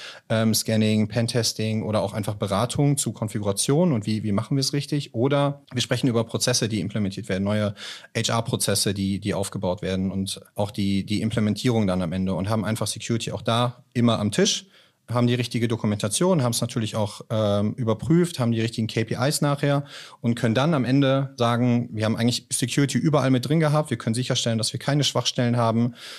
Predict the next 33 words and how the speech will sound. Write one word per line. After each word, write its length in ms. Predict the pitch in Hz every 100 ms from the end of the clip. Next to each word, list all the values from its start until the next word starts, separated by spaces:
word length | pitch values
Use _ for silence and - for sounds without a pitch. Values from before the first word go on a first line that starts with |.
| -
wir 160 | 104
haben 160 | 117 127
Möglichkeiten, 540 | 127 127 - 120 110
das 120 | 113
nachher 280 | 117 113 113
sauber 320 | 107 117 113
zu, 460 | 110 - 110 110 113
zu 200 | - 120
bewerten 640 | 110 104 123 - 143 135
und 180 | 131 113
wir 140 | 113
haben 140 | 110 110
die 80 | 107
richtigen 340 | 117 - 104
Konzepte, 640 | 98 110 127 123 123 113
die 180 | 113 101 -
richtigen 300 | - 120 107
Integrationen 640 | 110 - 104 - 110 110
von 140 | 117 92
Anfang 280 | 117 117
an 100 | 104
mitgebaut 560 | 107 117 107 98 107 104 - - - - -
und 140 | 107
können 220 | - 107
jetzt 500 | 101 101 - - -
dann 100 | 101
live 260 | 95 98 110
gehen 300 | - 131 127
und 340 | 113 107 104
müssen 220 | 110 101 98
entsprechend 420 | 90 - 98 101
nachher 300 | 95 - 92
kein 320 | - 95 92